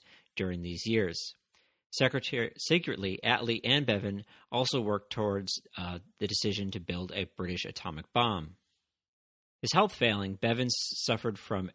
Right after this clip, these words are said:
angina, uh, which is caused by heart disease. He suffered a heart attack in nineteen forty-nine, and Bevan reluctantly allowed himself to become Lord Privy Seal in March nineteen fifty-one, passing away shortly after this.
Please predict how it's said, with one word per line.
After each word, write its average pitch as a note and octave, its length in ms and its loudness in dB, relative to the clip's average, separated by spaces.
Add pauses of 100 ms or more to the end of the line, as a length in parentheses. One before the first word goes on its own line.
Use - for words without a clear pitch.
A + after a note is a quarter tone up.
angina, G2+ 640 0 (480)
uh, F#2 140 -6
which G2+ 280 0
is G#2 140 0
caused A2 400 2
by F#2 80 0
heart C3+ 360 0
disease. - 380 -6 (140)
He A#2+ 140 -6
suffered C3+ 360 4
a G2+ 120 0
heart C3+ 240 2
attack G#2+ 360 0
in F#2+ 80 -4
nineteen G2+ 300 -2
forty-nine, G#2 600 -2 (420)
and G#2 120 0
Bevan C3 240 4
reluctantly G#2+ 800 0
allowed G#2 300 0
himself G#2 340 0
to G2+ 80 -8
become F#2+ 500 -4
Lord G2+ 320 0
Privy F2+ 260 -2
Seal B2 440 0
in G2 220 -4
March G2 340 -2
nineteen F#2 280 -6
fifty-one, A2+ 680 -2 (460)
passing C#3 400 8
away G2 320 0
shortly F2 400 -2
after E2 240 -6
this. F#2+ 280 0